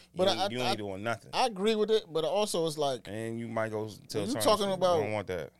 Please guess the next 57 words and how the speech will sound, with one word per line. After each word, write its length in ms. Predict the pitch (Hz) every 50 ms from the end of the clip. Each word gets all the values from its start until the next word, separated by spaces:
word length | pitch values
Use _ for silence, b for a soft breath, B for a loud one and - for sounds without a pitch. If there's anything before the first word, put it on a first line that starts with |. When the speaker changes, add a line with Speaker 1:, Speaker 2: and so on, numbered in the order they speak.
| _ -
Speaker 2:
when 160 | 120 135 160
you 80 | 220 247
talking 340 | - 226 190 175 147 143 143
about, 180 | 139 127 123
like, 220 | 117 120 113 98 98
school 320 | - - - 214 202 170
system, 380 | - - 147 131 - 113 107 98
they 100 | 117 160 220
don't 140 | 220 190 170
have 180 | 175 165 156 147
no 180 | 147 147 147
real 400 | 143 143 147 143 135 123 - - _ _ _ _ _
capabilities 720 | - - 226 185 117 110 147 170 156 135 127 - 127 123 117
to 60 | 113
do 100 | - 151 156
anything. 100 | 127 104
Speaker 1:
They 100 | 120 139
don't 120 | 165 165 165
have 80 | 151 185
Speaker 2:
So 140 | 190 190
it's 120 | 190 170 165
like, 100 | 190 180
Speaker 1:
discipline 260 | 165 127 120 113 104
in 80 | 98 95
school. 200 | - - 98 170
Speaker 2:
we're 180 | 156 170 240 294
gonna 140 | 285 269 240
give 200 | 202 226 220 190
it 80 | 185 -
to 100 | - 180
you 220 | 170 196 254 240 208
as 100 | 180 151
the 100 | 147 147
parent. 280 | - 180 185 175 156
Hopefully, 340 | 165 214 254 247 247 240 208
you 180 | 185 180 214 269
can 160 | 226 214 185
do 60 | 175
Speaker 1:
That's 120 | 180 175 -
Speaker 2:
something 240 | 185 170 - 170 151
Speaker 1:
not 20 |
Speaker 2:
to 60 | 156
Speaker 1:
gonna 120 | 151 151 175
Speaker 2:
send 100 | 165 -
Speaker 1:
help. 80 | 156 151
Speaker 2:
him 40 |
back 180 | 151 156 143 131
home. 180 | - 120 - - - _ _ _ _ - -
Speaker 1:
That's 140 | 101 95 151
Speaker 2:
I 20 |
mean, 80 | 156 160
Speaker 1:
not 60 | 160
Speaker 2:
send 160 | - 180 170 165
Speaker 1:
gonna 80 | 156 151
Speaker 2:
him 20 | 165
Speaker 1:
help. 160 | 156 143 -
Speaker 2:
back 160 | - 107 -